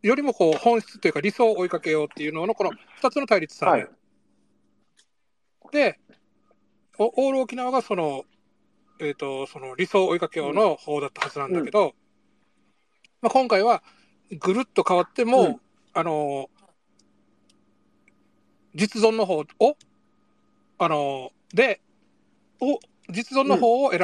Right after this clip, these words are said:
Speaker 2: うん。
Speaker 1: 選ばれたと。
Speaker 2: まあ、そうですね。うん。
Speaker 1: あー、ちょっとこれは、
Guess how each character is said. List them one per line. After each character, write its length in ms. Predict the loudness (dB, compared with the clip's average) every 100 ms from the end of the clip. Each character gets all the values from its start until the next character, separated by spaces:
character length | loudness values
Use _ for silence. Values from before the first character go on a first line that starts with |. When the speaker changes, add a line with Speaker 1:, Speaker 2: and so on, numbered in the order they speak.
| 2
Speaker 2:
う 20 |
ん。 40 | 0
Speaker 1:
選 180 | -2 0
ば 100 | 0
れ 80 |
た 120 | 0 0
と。 160 | -4 -2
Speaker 2:
ま 120 | 0
あ、 20 |
そ 140 | 4 2
う 40 |
で 60 | 0
す 100 | -14
ね。 60 | -16 _ _ _
う 80 | -16
ん。 120 | -16 _ _ _ -20 -20 _ _ _ _ _
Speaker 1:
あ 40 | -8
ー、 600 | -4 -2 -2 -4 -6 -12 _ -20 -20 _ _ _ _ _ _ _ _
ち 80 | -6
ょ 20 |
っ 60 |
と 320 | -2 -4 -6 -10 _ _
こ 140 | -4
れ 80 | 0
は、 280 | 0 -2 -4